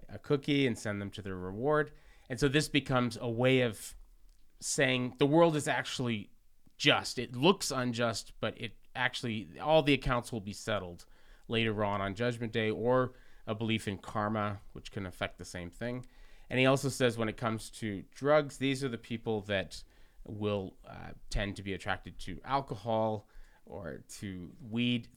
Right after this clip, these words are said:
things that allow you to just live in a creative world of your own making. So I was wondering, what do you think of that?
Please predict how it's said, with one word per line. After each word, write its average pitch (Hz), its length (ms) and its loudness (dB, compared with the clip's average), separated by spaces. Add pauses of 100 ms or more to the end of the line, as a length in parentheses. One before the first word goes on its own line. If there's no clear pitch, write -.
things 175 300 4
that 151 120 6
allow 117 400 2
you 107 420 -2 (440)
to 113 200 -6
just 110 400 -6
live 110 300 0
in 107 80 -4
a 104 40 -4
creative 101 520 -8
world 95 420 -8 (460)
of 95 160 -4
your 95 200 -2
own 92 180 -4
making. 92 360 -8
So 98 260 -8 (200)
I 113 160 -2
was 113 120 -4
wondering, 135 180 0
what 117 100 -4
do - 100 -8
you 110 40 -4
think 117 220 -8
of 104 100 -10
that? - 220 -12